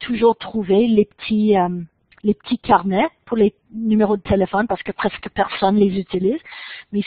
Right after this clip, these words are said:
si jamais vous pouvez les trouver, ça marche bien comme petit dictionnaire. Euh, parce que comme je dis,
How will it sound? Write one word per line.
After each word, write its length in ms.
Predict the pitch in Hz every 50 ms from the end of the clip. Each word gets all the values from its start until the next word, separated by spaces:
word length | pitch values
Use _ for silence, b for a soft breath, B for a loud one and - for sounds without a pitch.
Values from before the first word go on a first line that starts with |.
| -
si 140 | - 277 302
jamais 300 | 285 285 262 233 226 226
vous 160 | 220 214 220
pouvez 280 | - - - 190 196 202
les 120 | 208 202
trouver, 320 | - - - 190 190 208 - -
ça 100 | 233 202
marche 360 | 202 202 202 156 - - - 180
bien 220 | 185 196 208 220
comme 220 | - - 226 208
petit 300 | - - 208 - - 214
dictionnaire. 520 | 185 185 196 - - 185 175 170 165 165 156 - _ b b b b b b b b b b b b b b b b b b b b b b b _ 185
Euh, 320 | 190 180 180 180 175 175 175 165 - _ -
parce 160 | 196 185 -
que 80 | - 196
comme 180 | - 226 226
je 120 | 190 196 196
dis, 140 | 202 214